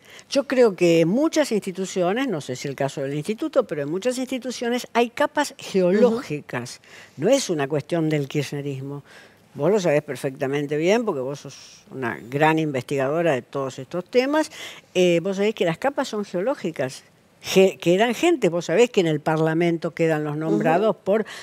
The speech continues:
Speaker 1: diputados que ya han pasado incluso a mejor vida, o a peor vida, no sé cómo llamarlo, <laughs> si es mejor la vida de
Speaker 2: Sí,
Speaker 1: diputado o la vida
Speaker 2: sí.
Speaker 1: del más allá. O sea, quedan capas geológicas en el
Speaker 2: Ujú.
Speaker 1: Estado.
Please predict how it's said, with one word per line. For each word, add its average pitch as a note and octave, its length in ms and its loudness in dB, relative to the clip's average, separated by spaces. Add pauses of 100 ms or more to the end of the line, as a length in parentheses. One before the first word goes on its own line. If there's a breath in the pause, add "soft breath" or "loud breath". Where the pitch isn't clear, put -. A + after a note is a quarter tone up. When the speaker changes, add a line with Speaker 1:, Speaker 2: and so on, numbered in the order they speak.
Speaker 1:
diputados F#3+ 760 2
que F#3+ 180 2
ya A3 280 2 (360 loud breath)
han G#3+ 160 4
pasado B3+ 480 4 (140)
incluso A#3+ 580 0
a G#3+ 40 0
mejor E3 400 0
vida, D#3+ 540 0
o A#2 140 -6
a G3+ 60 -4
peor C#3+ 340 -6
vida, C#3+ 300 -4
no B2 120 -6
sé - 200 -6
cómo E3 220 -2
llamarlo, E3 520 4 (200)
<laughs> G3 200 0
si - 140 2
es F#3 60 4
mejor F#3+ 260 2
la F#3+ 140 6
vida G#3+ 240 8
de F#3+ 100 6
Speaker 2:
Sí, F3+ 160 4
Speaker 1:
diputado G#3 360 6
o A3 40 6
la F3+ 140 4
vida F#3 200 6
Speaker 2:
sí. F3 60 4
Speaker 1:
del F3 120 4
más D#3 180 0
allá. D3 320 -6 (680 loud breath)
O A#3+ 80 0
sea, C#4 160 4
quedan E4+ 260 4
capas D#4+ 360 -2
geológicas A3 640 -4
en G3+ 100 -2
el - 60 -2
Speaker 2:
Ujú. A#2 80 0
Speaker 1:
Estado. A2+ 460 -6